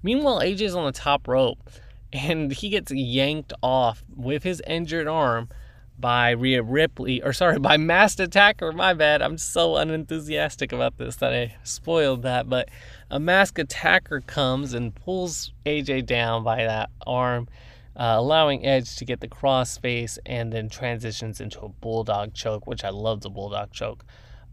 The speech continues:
um, for the win. After the match, Masked Attacker comes in, they kneel to Edge,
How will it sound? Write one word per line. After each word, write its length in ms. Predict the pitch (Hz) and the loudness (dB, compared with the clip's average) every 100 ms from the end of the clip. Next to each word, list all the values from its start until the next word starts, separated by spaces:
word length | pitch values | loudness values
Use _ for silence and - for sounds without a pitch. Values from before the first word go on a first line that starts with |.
| - | -12
um, 480 | 117 107 98 104 101 - | -8 -8 -10 -12 -16 -12
for 260 | - 151 139 | -2 2 2
the 140 | 120 | 0
win. 580 | 107 131 151 151 127 117 - - | -4 -2 0 0 -2 -4 -10 -4
After 340 | 127 127 - | -2 -2 -6
the 60 | 110 | -6
match, 540 | 117 156 160 160 - - - - - | -2 0 2 0 -6 -14 -20 -20 -8
Masked 320 | 175 185 - | -2 -2 -2
Attacker 520 | 143 - 156 147 - 127 | -10 -2 0 0 -2 -6
comes 380 | - 131 123 | -2 -2 0
in, 520 | 120 123 120 117 117 - - | 0 0 0 -2 -6 -12 -14
they 280 | 123 117 127 | -8 -4 -2
kneel 800 | 123 123 131 135 135 127 127 127 - - - | -2 -2 0 2 2 2 0 -4 -12 -20 -12
to 240 | - - | -6 0
Edge, 600 | 131 127 127 123 117 - | 2 2 2 0 -4 -10